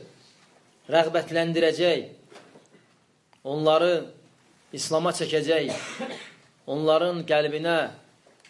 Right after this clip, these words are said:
İslam toxumlarını əkəcək söz deyin. Onları qa-, qaçırdacaq, qorxudacaq,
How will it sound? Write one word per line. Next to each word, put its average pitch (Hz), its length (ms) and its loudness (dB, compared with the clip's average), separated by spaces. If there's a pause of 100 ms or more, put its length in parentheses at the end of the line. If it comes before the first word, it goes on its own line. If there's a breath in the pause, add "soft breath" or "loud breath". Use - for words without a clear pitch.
(140)
İslam 175 380 -2
toxumlarını 156 640 -2 (100)
əkəcək 160 300 0
söz 117 300 -10
deyin. 90 140 -20 (2500)
Onları 151 340 2
qa-, 160 440 0
qaçırdacaq, 151 680 0
qorxudacaq, 143 680 0